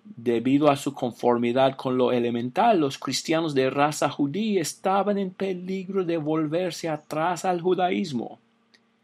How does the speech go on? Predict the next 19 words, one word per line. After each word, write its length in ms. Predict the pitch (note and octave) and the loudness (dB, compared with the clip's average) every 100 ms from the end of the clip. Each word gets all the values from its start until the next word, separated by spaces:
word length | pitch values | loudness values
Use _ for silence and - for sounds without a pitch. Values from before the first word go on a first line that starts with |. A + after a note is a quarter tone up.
| _ _ _ _ _ | _ _ _ _ _
¿Y 140 | C#3 | -4
quiénes 360 | C#3 D#3+ D#3 D3+ | 0 2 2 0
son 300 | - D#3 D3+ | 0 0 2
los 200 | C#3 - | -2 -4
cristianos 920 | - - - - D3+ F3 G3 F3+ - | -8 -6 -6 0 2 2 0 -6 -6
que 240 | - C#3 - | -4 -6 -2
hoy 360 | C3 D3+ A3+ B3 | 2 4 2 -2
están 400 | C3 - - D#3 | -8 -8 -2 -2
en 100 | E3 | -2
peligro 680 | D#3 D3 C3 C#3 D#3 E3+ F#3 | -2 0 2 4 4 2 0
de 100 | C3+ | -2
volverse 760 | A#2+ B2 B2 A#2+ C3 D3 - C3+ | 0 2 2 4 2 2 0 -2
atrás 460 | A#2+ C3 C#3 C#3 | 0 2 2 2
al 140 | B2+ B2 | 0 2
mundo 440 | C#3 E3+ G#3+ - | 0 0 0 0
y 80 | D3 | 4
al 160 | C3 | 4
error 480 | B2+ B2 C3+ D3 D3 | 4 4 4 2 2
religioso? 840 | C3+ B2+ B2+ - D3+ G3 G#3 A#3 | 0 -2 -2 2 2 2 2 0